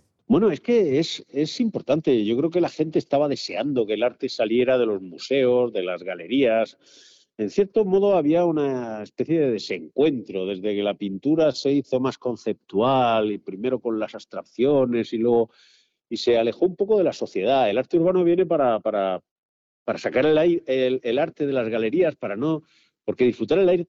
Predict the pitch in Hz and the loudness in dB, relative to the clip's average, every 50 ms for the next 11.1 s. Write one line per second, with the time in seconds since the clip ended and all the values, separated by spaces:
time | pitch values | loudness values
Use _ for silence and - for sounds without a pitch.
0 | _ _ - 175 151 165 165 156 - 185 190 160 135 123 135 151 170 170 160 160 | _ _ -4 -2 0 0 0 -2 -2 -2 -2 0 0 0 2 2 2 0 -2 -2
1 | 156 151 151 147 143 139 143 143 143 139 - - - - - - - 156 160 160 | -2 -4 -4 -6 -6 -6 -4 -4 -4 -4 -4 -4 -8 -8 -8 -6 -4 -4 0 2
2 | 175 165 147 151 156 156 156 139 - 139 113 - _ - 151 151 139 - - - | 2 2 2 0 -2 -2 -2 -4 -4 -4 -4 -4 _ -8 -6 -6 -6 -6 -4 -2
3 | 143 147 147 147 135 - 131 131 131 139 143 135 123 - - - 110 117 123 123 | 0 0 0 0 0 0 2 2 4 4 4 2 0 -4 -4 -4 -2 -2 0 0
4 | 117 104 - - - 95 82 85 87 101 110 107 98 - - 104 98 101 104 104 | -2 -4 -4 -6 -8 -8 -6 -4 -2 -2 -2 -2 -4 -2 0 2 2 4 4 2
5 | 90 95 90 92 95 95 87 - - 87 80 95 92 90 87 101 95 - - 98 | 2 0 -2 0 -2 -4 -4 -4 -6 -4 0 0 0 0 2 0 -2 0 -2 -4
6 | 85 101 104 - - 117 107 104 98 90 85 92 85 - 95 92 101 110 104 98 | -2 0 -2 0 0 -4 -2 -2 -2 -4 -4 -8 -6 -4 -2 0 2 2 2 0
7 | 98 95 101 98 90 98 92 78 82 85 87 95 104 104 101 104 113 - _ _ | 0 -2 -2 -2 -2 -2 -4 -4 -4 -6 -4 0 0 0 0 -2 -6 -12 _ _
8 | _ _ - - _ _ _ _ _ _ _ _ _ - 110 104 101 98 98 92 | _ _ -20 -20 _ _ _ _ _ _ _ _ _ -4 0 2 2 2 2 2
9 | 101 104 98 98 98 95 90 - - 98 98 104 107 104 101 98 98 95 95 95 | 0 0 0 0 0 -2 -2 -4 -4 -2 0 2 2 2 2 2 2 2 0 0
10 | 92 87 - - 98 85 87 90 104 107 104 104 92 95 110 123 151 190 202 151 | -2 -4 -4 -6 -6 -4 -2 -2 -2 -2 -2 -4 -2 -2 0 0 2 2 0 0
11 | - - | -2 -6